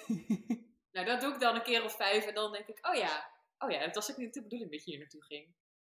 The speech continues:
Speaker 2: En dan gaat het goed.
Speaker 1: Ja, dus ik vind het wel weer tof te merken dat je inderdaad er wel mee bezig bent, over hebt nagedacht en toch wel iets van een methode hebt gevonden die voor je werkt.
Speaker 2: Ja, je moet wel. Nou ja, nee, ik moet helemaal niks, maar ik denk, "Ja, als ik nou achtenveertig keer hetzelfde heb zitten bekijken, misschien moet ik dan gewoon wat anders gaan doen."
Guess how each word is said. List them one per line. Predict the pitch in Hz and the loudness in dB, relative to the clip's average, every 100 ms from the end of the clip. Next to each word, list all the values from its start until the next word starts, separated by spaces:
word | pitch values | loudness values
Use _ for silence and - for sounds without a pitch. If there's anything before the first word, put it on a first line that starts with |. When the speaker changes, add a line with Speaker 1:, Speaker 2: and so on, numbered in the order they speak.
| _ - | _ -12
Speaker 2:
En | 190 | -8
dan | |
gaat | 190 - | -8 -10
het | |
goed. | - - - _ _ _ | -12 -18 -20 _ _ _
Speaker 1:
Ja, | 240 190 | -4 -4
dus | - | -4
ik | - | -8
vind | 277 | -4
het | 302 | -2
wel | |
weer | 320 | -2
tof | 320 302 | -4 -6
te | - | -2
merken | 269 277 277 | 0 0 0
dat | 262 254 | -4 -2
je | |
inderdaad | 254 240 240 | 0 0 0
er | 233 - | -2 -4
wel | 208 220 | -2 0
mee | 226 | 2
bezig | 208 262 262 | 0 0 -2
bent, | 269 302 - | -4 -4 -6
over | 226 220 | -4 -4
hebt | 208 | -4
nagedacht | 220 233 254 285 - - | -6 -4 -4 -6 -10 -8
en | 220 | -4
toch | 254 | 0
wel | 262 - | 0 2
iets | 262 | 0
van | - 202 | 0 0
een | |
methode | 185 185 170 | 0 0 -2
hebt | 170 - | -2 -6
gevonden | 160 156 | -6 -6
die | 156 160 | -6 -6
voor | 160 | -4
je | 190 | -4
werkt. | 233 175 - _ | -4 -6 -12 _
Speaker 2:
Ja, | - | 0
je | 226 | 0
moet | 185 294 | 2 6
wel. | 233 165 156 - - | 8 8 4 0 6
Nou | 185 | 8
ja, | 175 | 8
nee, | 180 175 | 8 4
ik | 170 | 2
moet | 208 | -4
helemaal | 208 185 | -6 -4
niks, | 190 190 185 190 | 2 2 2 -2
maar | 175 180 - - _ _ | 0 0 -4 -14 _ _
ik | - 196 | -6 -2
denk, | 190 | -2
"Ja, | 190 175 | -2 -2
als | 185 190 | -2 -4
ik | |
nou | 190 190 | -4 -2
achtenveertig | 196 214 - 208 196 - | -2 -4 -4 -6 -6 -6
keer | 220 202 - | -4 -2 -4
hetzelfde | - - 226 233 | -6 -4 0 2
heb | 190 185 | 2 0
zitten | 208 190 | -4 -8
bekijken, | - 185 165 170 175 220 294 _ _ _ | -6 -2 -2 -2 -6 -8 -12 _ _ _
misschien | - - 170 | -8 -8 -6
moet | 175 | -6
ik | |
dan | 175 | -6
gewoon | - 175 | -6 -6
wat | 170 180 | -6 -8
anders | 175 - | -10 -10
gaan | 123 - | -12 -14
doen." | 117 | -20